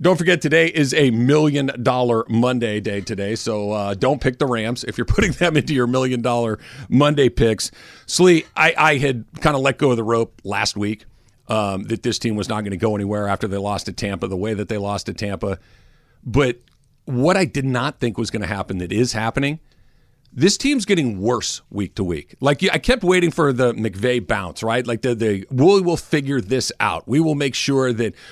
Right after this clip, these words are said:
we're, maybe we're not gonna be a great team, but we're not gonna be a bad team." You look at what they have left. Eight games left. The Char-, excuse me, the Raiders and the Broncos,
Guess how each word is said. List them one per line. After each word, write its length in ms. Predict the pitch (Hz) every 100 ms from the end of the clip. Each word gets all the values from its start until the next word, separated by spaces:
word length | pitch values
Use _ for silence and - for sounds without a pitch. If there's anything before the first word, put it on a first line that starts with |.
| -
we're, 460 | - 147 156 156 147
maybe 280 | 180 214 202
we're 140 | 180
not 200 | 165 156
gonna 100 | 131
be 100 | 131
a 40 | 113
great 340 | 110 131 135
team, 220 | 139 135
but 80 | 123 110
we're 100 | 117
not 220 | 151 165
gonna 120 | 127
be 140 | 123
a 40 | 98
bad 440 | - 110 113 107
team." 220 | - 69 87
You 120 | 240
look 220 | 247 240
at 100 | -
what 160 | 147 147
they 100 | 131
have 200 | 107 107
left. 320 | 90 78 - - -
Eight 240 | 160 214
games 340 | 165 160 147 110
left. 300 | 87 82 _ - _ _ _ _ _ _ _
The 140 | - 123
Char-, 420 | - 156 196 214
excuse 380 | 147 139 - 135
me, 160 | 107 80
the 440 | 98 120 113 104 -
Raiders 680 | 98 139 208 254 262 - -
and 180 | 147 139
the 60 |
Broncos, 880 | 117 117 131 135 127 95 85 87 -